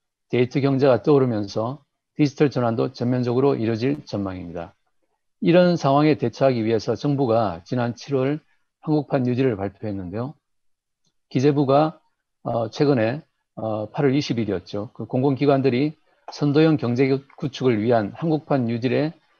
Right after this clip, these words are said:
성과 창출을 적극 뒷받침하도록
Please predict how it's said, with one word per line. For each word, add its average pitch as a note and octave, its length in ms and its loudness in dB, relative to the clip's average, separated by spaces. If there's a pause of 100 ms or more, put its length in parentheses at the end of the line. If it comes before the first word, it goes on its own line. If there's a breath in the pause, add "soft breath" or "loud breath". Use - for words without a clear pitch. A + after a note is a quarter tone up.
(180)
성과 D3+ 380 0
창출을 C3+ 600 -2 (160)
적극 - 340 -2
뒷받침하도록 C3 880 -2